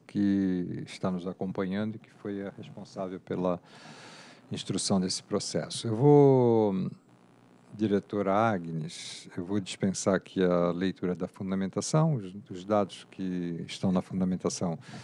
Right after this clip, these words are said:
foram apresentados pelo Leona-, Leonardo e vou passar diretamente ao dispositivo. Diante do exposto do que consta no processo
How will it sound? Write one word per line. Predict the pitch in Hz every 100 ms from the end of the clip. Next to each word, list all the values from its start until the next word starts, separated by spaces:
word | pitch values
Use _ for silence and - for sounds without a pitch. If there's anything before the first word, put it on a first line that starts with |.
| - - - - -
foram | 110
apresentados | 104 101 98 101 98 90
pelo | - 101
Leona-, | 110 113 113 127 123
Leonardo | - 104 98 107 123 123
e |
vou | 113 113
passar | - 107 -
diretamente | 101 107 104 101 98 95
ao | 92
dispositivo. | - 104 90 120 131 139 127 - - - - -
Diante | 113 110 110 113
do | 101
exposto | - - 123 113 104
do | 95
que | - -
consta | - 104 -
no | 95
processo | - 95 - 98 90 -